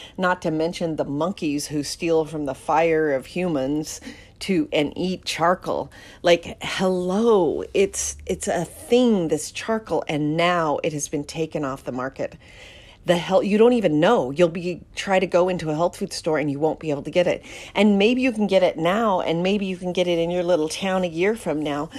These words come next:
But let me just tell you about Las Vegas. Las Vegas is a precedent-setting city as far as the health department is concerned, along with New York and Los Angeles.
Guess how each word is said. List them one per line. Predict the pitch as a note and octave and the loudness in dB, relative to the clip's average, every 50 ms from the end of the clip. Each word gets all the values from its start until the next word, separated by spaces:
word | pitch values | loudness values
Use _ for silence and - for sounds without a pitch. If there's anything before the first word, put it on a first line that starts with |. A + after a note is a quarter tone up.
| - - - - | -16 -16 -4 2
But | - G3+ F#3+ | 4 4 6
let | G#3 G#3+ A3+ | 6 6 4
me | A#3+ A3+ | 4 4
just | - G3+ F#3 - - - | 2 0 0 0 -2 -6
tell | - - G#3+ A3+ | -4 0 2 4
you | A#3 G#3 E3+ D#3 D3+ | 4 4 4 2 2
about | - - - D#3 D3+ - - | 2 0 0 0 0 0 0
Las | D3+ D3 D3 C#3 - - | -2 -2 -2 -6 -6 -2
Vegas. | E3 E3 F3 - - - - - | -2 -2 -2 -2 -4 -6 -4 -2
Las | F3 F3 G3+ - | -2 -2 -2 -2
Vegas | - G#3+ G#3+ G#3 G#3 G3+ - - | -2 -2 0 0 0 -2 -2 -4
is | - F3+ E3 F#3 | -4 -2 0 -2
a | - | -2
precedent-setting | - - - A3+ A3 A3+ - A3 F#3 E3 E3 E3 D#3+ - - - - A3 G#3+ A3 A3 G3 E3+ E3 D3+ C#3+ C#3 - - - - - - - - - _ _ - | -2 -4 -2 -2 0 2 2 2 2 2 2 0 -4 -6 -8 -4 0 2 2 2 2 0 0 0 -2 -2 -4 -8 -16 -20 -20 -20 -20 -20 -20 -20 _ _ -8
city | - - - - - G#3+ G3+ F3+ D3 B2 A#2+ - - - - - - _ _ - - _ - - | -4 -2 0 2 4 4 4 4 0 -2 -4 -10 -14 -18 -20 -20 -20 _ _ -20 -20 _ -14 -12
as | D3 - | -12 -8
far | - E3 D3+ D3 | -4 -2 -2 -2
as | C3+ C#3 | -4 -4
the | C#3+ C#3 | -8 -10
health | C3+ D#3 C3+ C3+ - | -8 -8 -8 -8 -10
department | C#3+ - - - - - - - C#3 | -14 -14 -12 -12 -10 -10 -10 -12 -12
is | - | -12
concerned, | - - D3 C3 - - C#3+ C3+ C3 B2+ - - - - - - - - - - - | -10 -10 -8 -8 -6 -8 -6 -6 -6 -8 -10 -14 -18 -20 -20 -20 -20 -20 -20 -4 0
along | F3 E3 D#3+ D3+ D3 D3 D3 C#3+ | 2 4 4 4 4 4 2 0
with | C#3+ C3+ - | 0 -2 -2
New | C#3+ D3 D#3 D#3+ | 0 0 0 2
York | E3 E3+ E3+ E3+ F3+ G3 - - - - - - - - - - - - - - - - - - - - - - - - - - D#3+ | 2 4 4 4 4 2 0 -6 -12 -16 -20 -20 -20 -20 -20 -20 -20 -20 -20 -20 -20 -20 -20 -20 -20 -20 -20 -20 -20 -20 -10 -6 -4
and | E3+ D3 D3+ C#3+ | -2 0 0 0
Los | C#3+ C3 C#3 - - | 0 0 -2 0 0
Angeles. | - C3 C3 C#3 - - B2 G#2 D2+ - - - | -2 -2 -2 -4 -6 -6 -6 -6 -4 -6 -6 -8